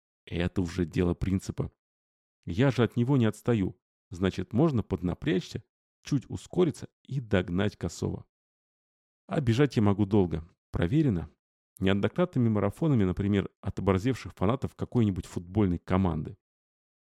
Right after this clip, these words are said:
Когда те попадались толпой, конечно,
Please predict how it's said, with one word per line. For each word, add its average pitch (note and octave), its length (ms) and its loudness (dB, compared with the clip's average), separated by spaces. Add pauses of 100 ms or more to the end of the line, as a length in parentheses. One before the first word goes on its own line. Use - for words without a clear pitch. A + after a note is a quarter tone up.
(160)
Когда F#2+ 300 0
те F#2+ 100 -4
попадались F#2+ 480 0
толпой, C#3+ 480 0 (540)
конечно, F2 440 -2